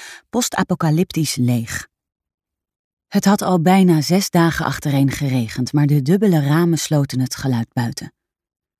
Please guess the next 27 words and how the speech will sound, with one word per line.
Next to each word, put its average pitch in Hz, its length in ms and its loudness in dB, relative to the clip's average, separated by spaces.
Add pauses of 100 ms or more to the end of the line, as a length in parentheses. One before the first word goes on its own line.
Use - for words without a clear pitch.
(140)
"Zeg 170 220 0
maar 170 180 2
Kim," 165 340 0 (280)
zei 135 260 0
ik, - 200 -6 (600)
en - 140 0
ik 190 140 -2
voelde 233 240 -2
me 185 140 4
lichtelijk 180 580 2
gefrustreerd. 135 720 -4 (600)
Mijn 165 180 2
pauze 190 280 0
was 160 160 -4
bijna 196 340 2
afgelopen 143 600 -2
en 170 220 0
ik 175 120 0
had 170 160 -4
een 160 100 2
beduimeld 156 440 2
exemplaar 143 580 -4
van 147 180 -4
Stephen 156 480 -2
King's 143 340 -2
Dodenwaken 131 680 -2
gevonden. 113 480 -6